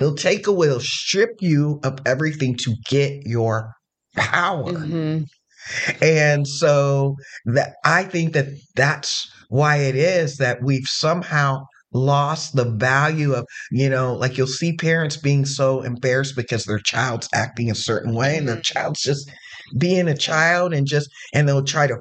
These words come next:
Speaker 1: force them to, you know, to do this thing. And it's like, why?
Speaker 2: Mm-hmm.
Speaker 1: Because it's embarrassing of you?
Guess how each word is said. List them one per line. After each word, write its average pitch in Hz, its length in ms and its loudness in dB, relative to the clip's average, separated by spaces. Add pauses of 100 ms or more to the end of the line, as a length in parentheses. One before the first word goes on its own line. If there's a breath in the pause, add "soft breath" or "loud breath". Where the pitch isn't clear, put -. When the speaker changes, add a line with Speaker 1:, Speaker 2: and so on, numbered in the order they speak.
Speaker 1:
force 202 400 0
them 147 420 0
to, - 240 0 (460 loud breath)
you 165 160 4
know, 135 340 4
to 127 100 -4 (160)
do 185 140 0
this 190 220 0
thing. 196 200 -2
And 175 100 0
it's - 180 -4
like, 143 200 2
why? 120 560 -2 (140)
Speaker 2:
Mm-hmm. 185 160 0
Speaker 1:
Because 165 280 2
it's 131 140 -6
embarrassing 131 640 0
of 101 120 -4
you? 127 480 0